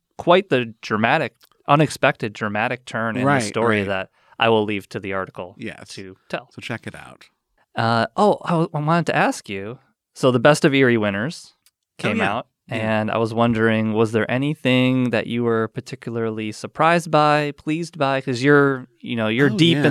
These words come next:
Speaker 1: those results. Is there
Speaker 2: Um,
Speaker 1: anything you wanna call out? That
Speaker 2: well, it was funny. I mean, uh, this was the first year that, uh, ironically, that C Brown did not win Best M C. Uh,
Speaker 1: <laughs>
Speaker 2: his, uh,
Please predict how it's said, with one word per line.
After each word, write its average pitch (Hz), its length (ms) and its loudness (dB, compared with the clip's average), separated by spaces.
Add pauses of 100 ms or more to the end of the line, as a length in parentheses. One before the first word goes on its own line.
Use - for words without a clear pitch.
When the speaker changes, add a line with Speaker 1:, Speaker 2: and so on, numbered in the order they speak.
Speaker 1:
those 131 240 4
results. 120 540 2
Is 117 80 -4
there 131 80 2
Speaker 2:
Um, 117 160 2
Speaker 1:
anything 120 240 -4
you 117 80 -4
wanna 110 160 -4
call 113 340 2
out? 113 300 -2
That - 80 0
Speaker 2:
well, 139 140 8
it 135 100 6
was 147 280 6
funny. 120 420 2
I 110 80 2
mean, 107 220 -2
uh, 98 480 -10
this 110 220 -4
was 107 120 -8
the 110 100 -2
first 117 320 0
year 113 140 0
that, 95 180 -8 (140)
uh, 95 240 -8 (100)
ironically, 101 420 -8
that 95 220 -10
C 113 120 -4
Brown 98 240 -6
did 98 120 -8
not 107 260 -4
win 104 420 -8
Best 98 320 -8
M 92 140 -10
C. 104 320 -8 (340)
Uh, 107 200 2
Speaker 1:
<laughs> - 0 -
Speaker 2:
his, 107 260 -2 (340)
uh, 107 240 -2